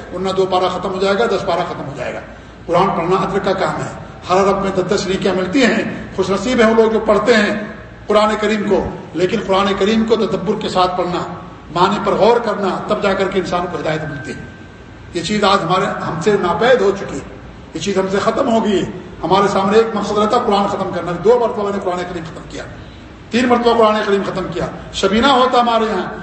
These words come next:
ایک رات میں قرآن کریم پڑھ کر کے ختم کر دیا جاتا۔ کیا اس کے معنی پر بھی غور کیا جاتا ہے؟ ایسا پڑھتے ہیں کہ سمجھ میں نہیں آتا قرآن پڑھا جا رہا ہے، کوئی اور چیز پڑھی جا رہی ہے، یا علم تعلم کے علاوہ کچھ نہیں سمجھ میں آتا۔ یہ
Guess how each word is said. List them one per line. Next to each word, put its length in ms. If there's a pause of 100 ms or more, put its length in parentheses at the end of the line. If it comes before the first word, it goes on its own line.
(100)
ایک 180
رات 220
میں 140
قرآن 280
کریم 220
پڑھ 120
کر 80
کے 120
ختم 280
کر 140
دیا 100
جاتا۔ 260 (640)
کیا 100
اس 80
کے 100
معنی 240
پر 80
بھی 120
غور 260
کیا 100
جاتا 320
ہے؟ 40 (480)
ایسا 260
پڑھتے 300
ہیں 60
کہ 80
سمجھ 200
میں 80
نہیں 100
آتا 140
قرآن 320
پڑھا 120
جا 140
رہا 60
ہے، 80
کوئی 120
اور 120
چیز 160
پڑھی 140
جا 140
رہی 140
ہے، 60 (440)
یا 120
علم 300
تعلم 340
کے 80
علاوہ 200
کچھ 120
نہیں 100
سمجھ 120
میں 100
آتا۔ 200 (540)
یہ 100